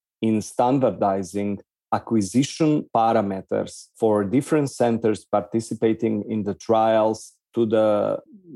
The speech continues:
maximum extent possible with no changes of the scanners over the trial, with protocols being locked in, with very few parameters changing that are not affecting brain volume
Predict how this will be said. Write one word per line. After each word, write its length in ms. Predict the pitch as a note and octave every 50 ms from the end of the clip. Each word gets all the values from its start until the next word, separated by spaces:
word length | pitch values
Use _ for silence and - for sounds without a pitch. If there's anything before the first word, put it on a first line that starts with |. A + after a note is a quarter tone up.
| - - - - A#2+
maximum 580 | B2 B2+ C3+ B2+ - - C#3 B2+ A#2+ A2+ A2
extent 500 | G#2+ G#2 - - - A#2+ A2+ A2 G#2 - -
possible 840 | A#2 B2 B2+ C3+ C#3 - - A2+ G2 A2 A2 G#2+ G#2+ G#2+ G#2 - _ _ _ -
with 320 | G#2+ G2+ A2 A2 G2 F#2 - - -
no 300 | A2+ A2 A#2 B2 C3+ C3+
changes 560 | C3 - - A#2+ A#2+ A#2+ A2 A2+ A2+ A2 -
of 160 | A2 G#2+ F#2+ F2+
the 80 | G#2
scanners 680 | - - - - A2 G#2+ G#2+ G#2+ G#2 G2 F#2+ - - - _
over 240 | - G#2+ G2+ G#2 G2+
the 160 | F#2+ G#2+ F#2+ - - - _ _ _ _ -
trial, 420 | G#2 G2+ G2 G2 G2 G2 G2 F#2+ -
with 260 | A2+ G#2+ G#2+ F#2 - - - _ - - - -
protocols 560 | B2 B2 A#2+ - A#2+ - - A#2+ A2 G#2+ G2
being 340 | F#2 G2+ A2 A2 A2 G#2 F#2+ - -
locked 480 | G#2 G#2+ G#2 G#2 G#2 G#2 - - _ - -
in, 440 | - A#2+ A2+ A2 G#2+ G#2+ G#2 G2 - - _ -
with 380 | A2 A#2 A#2 A#2 A2+ G2 - - F#2+
very 340 | G2 B2+ C3+ C#3+ D3+ D3 C#3
few 520 | - - - B2 B2+ B2+ B2+ B2 A#2 - -
parameters 640 | A2+ A2 A2 A2+ A2 G#2+ G#2+ G#2 - - G#2 F2+ -
changing 680 | - - - A2+ A2 A2 A2 A2+ - G#2+ A2 A2 G#2 F2+
that 200 | G#2 G2+ - G#2
are 140 | G2+ F#2
not 280 | G#2 G#2+ A2 A2+ A2 -
affecting 600 | G#2 - - G2+ G2+ G2+ - _ G#2 G2+ G2+ G2
brain 320 | E2+ F#2 G#2 G#2 G#2 G2+ F2+
volume 480 | F#2+ F#2+ F#2+ F#2+ F#2+ F#2+ F#2+ F#2+ F#2